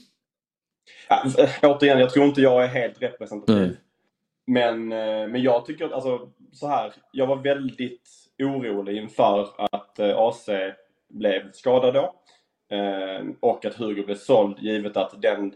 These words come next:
Speaker 1: Dynamo tillsammans med Peña, det var det som var allt, mer eller mindre. De gjorde alla andra mycket bättre.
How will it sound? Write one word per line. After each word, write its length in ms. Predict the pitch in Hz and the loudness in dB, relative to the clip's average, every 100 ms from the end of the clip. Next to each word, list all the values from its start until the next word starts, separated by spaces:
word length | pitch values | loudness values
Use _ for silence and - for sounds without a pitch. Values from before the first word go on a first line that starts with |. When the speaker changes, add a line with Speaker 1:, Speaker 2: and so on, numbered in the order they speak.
| _ | _
Speaker 1:
Dynamo 480 | - 120 104 101 101 | -6 -2 -2 -4 -6
tillsammans 340 | - 104 98 - | -6 -8 -8 -4
med 100 | 110 | -2
Peña, 340 | 95 95 95 - | -2 -4 -4 -4
det 60 | 104 | 0
var 100 | 104 | 2
det 260 | 104 95 | 2 2
som 320 | - 101 101 _ _ _ _ _ _ _ _ - | -6 -6 -8 _ _ _ _ _ _ _ _ -2
var 220 | 117 120 | 2 4
allt, 540 | - - - - - _ | 2 -2 -14 -20 -20 _
mer 200 | - 113 | -4 -2
eller 100 | 104 | -2
mindre. 320 | 101 95 - 101 | -4 -6 -10 -6
De 180 | 117 110 | -4 -4
gjorde 380 | 107 120 117 104 | -4 -4 -2 0
alla 160 | 110 104 | 0 0
andra 260 | 104 95 | -2 -4
mycket 320 | 101 104 101 | -8 -8 -6
bättre. 440 | 104 - - - | -6 -6 -14 -14